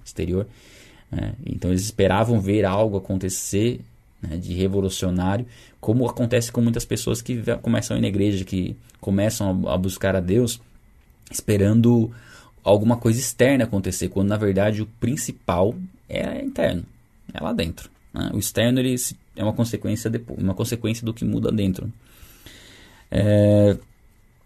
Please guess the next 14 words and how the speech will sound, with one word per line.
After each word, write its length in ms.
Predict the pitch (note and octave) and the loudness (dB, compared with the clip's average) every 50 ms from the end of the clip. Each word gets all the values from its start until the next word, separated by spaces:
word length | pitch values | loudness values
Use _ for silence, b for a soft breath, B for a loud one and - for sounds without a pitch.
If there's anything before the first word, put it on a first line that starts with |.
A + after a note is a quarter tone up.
| - - _ - - - | -20 -20 _ -16 -2 2
ele 180 | B2 C3 C#3+ | 6 8 8
disse, 400 | B2 G#2+ G2+ F3 - - - - - - | 8 8 6 4 4 2 0 -2 -2 0
"Um 220 | - D#3 D3 C#3+ | 4 6 8 8
homem 360 | D3 E3 E3+ F3 F3 F3 F3 F3+ | 10 8 8 6 4 2 0 -2
de 160 | - G#2+ G2+ G2+ | -2 0 2 4
nobre 240 | A2 A#2+ C3 C3+ | 6 6 6 4
na-", 80 | B2+ A2+ | 4 2
no-, 220 | F2+ - G2 G2+ | 2 2 2 2
aqui 240 | - F2 - - - | 2 0 0 2 2
é 40 | A2 | 2
o, 300 | A2+ A#2 A2+ A2 G#2+ - | 4 4 2 2 2 0
a 80 | G2 F#2 | 0 2
parábola, 380 | - - F2 E2 D#2+ E2 E2+ | 2 2 2 0 0 -2 -2
né? 120 | G#2 A#2 | -4 -4